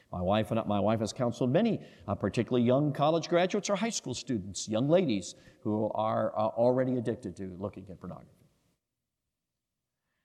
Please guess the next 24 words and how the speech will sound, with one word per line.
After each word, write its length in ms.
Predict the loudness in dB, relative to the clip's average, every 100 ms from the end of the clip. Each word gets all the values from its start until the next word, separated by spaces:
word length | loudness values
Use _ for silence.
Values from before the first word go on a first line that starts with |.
| _
It's 140 | -4 0
a, 100 | 0 0
it's 160 | -2 0
a, 140 | 0 0
it's 180 | -2 -2
a 40 |
both 280 | 0 -2 0
gender 400 | -4 -2 -2 0
issue. 320 | 0 -2 -8 -10 _ _ _ _ _ _ _ _ 2
And 220 | 4 6
I 160 | 6 8
warn 300 | 8 6 4
young 180 | 2 4
people, 340 | 2 2 0
and 120 | 0
if 100 | 0
I 100 | 2
deal 200 | 4 4
with 100 | 2
the 100 | 0
issue 220 | -2 0
at 80 | 2
all, 300 | 2 2 -2
and 80 | -4